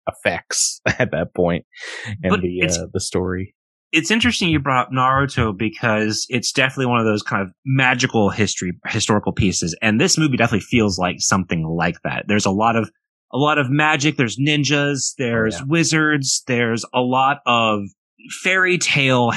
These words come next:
Speaker 2: shenanigans going on in, in this
Speaker 1: Yeah.
Speaker 2: film. And I,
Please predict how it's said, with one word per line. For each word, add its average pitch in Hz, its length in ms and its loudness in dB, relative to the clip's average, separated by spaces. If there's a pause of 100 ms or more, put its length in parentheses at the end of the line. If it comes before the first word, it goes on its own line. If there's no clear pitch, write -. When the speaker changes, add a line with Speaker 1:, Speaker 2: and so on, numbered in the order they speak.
(200)
Speaker 2:
shenanigans 107 680 0
going 95 240 -4
on 82 420 -2
in, 95 180 -2
in 95 200 0
this 87 280 0
Speaker 1:
Yeah. 90 60 0
Speaker 2:
film. 80 220 0 (100)
And 156 320 0 (480)
I, 170 420 0